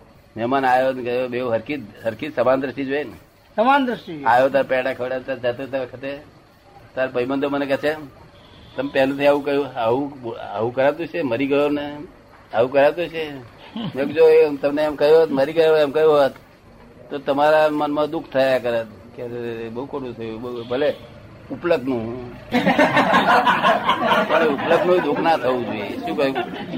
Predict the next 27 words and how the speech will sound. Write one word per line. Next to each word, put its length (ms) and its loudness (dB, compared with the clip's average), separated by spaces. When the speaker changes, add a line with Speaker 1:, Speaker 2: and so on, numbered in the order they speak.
Speaker 1:
ઉપલકનું 500 0
દુઃખ 280 -4
થવું 240 2
જોઈએ 440 2
Speaker 2:
નહીં. 340 -4
Speaker 1:
નહીં, 120 -2
એટલા 260 2
માટે 160 2
બે 120 2
પેડા 300 0
ખવડાયા 540 -2
કે 80 -10
ભાઈ 120 -2
મને 180 0
ઉપ-, 360 -8
થઈ 160 -4
દુઃખ 180 -6
થતું 280 -4
નથી, 180 0
માટે 240 2
ઉપલકનું 560 -2
દુઃખ 200 -2
ના 100 -2
કરવું. 380 -8
બસ 120 -2
ભાઈ 160 -2
ને? 160 -6